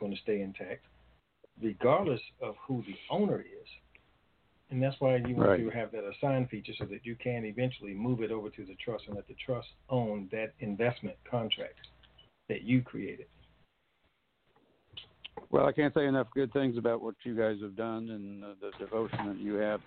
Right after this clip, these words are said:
Speaker 2: to us, uh, individuals out here listening to your phone calls. Uh, I really appreciate it, and I'm sure
Speaker 1: Okay.
Speaker 2: everybody listening appreciates it. And, uh, I am a donator to your cause, and will continue.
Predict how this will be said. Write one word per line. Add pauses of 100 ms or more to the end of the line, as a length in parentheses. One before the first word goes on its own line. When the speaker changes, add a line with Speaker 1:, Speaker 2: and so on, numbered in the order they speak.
Speaker 2:
to
us, (400)
uh, (140)
individuals
out
here
listening
to
your
phone
calls. (200)
Uh, (180)
I (160)
really
appreciate
it, (280)
and
I'm
sure
Speaker 1:
Okay.
Speaker 2:
everybody
listening (380)
appreciates
it. (200)
And,
uh, (880)
I
am
a
donator
to
your
cause,
and
will
continue.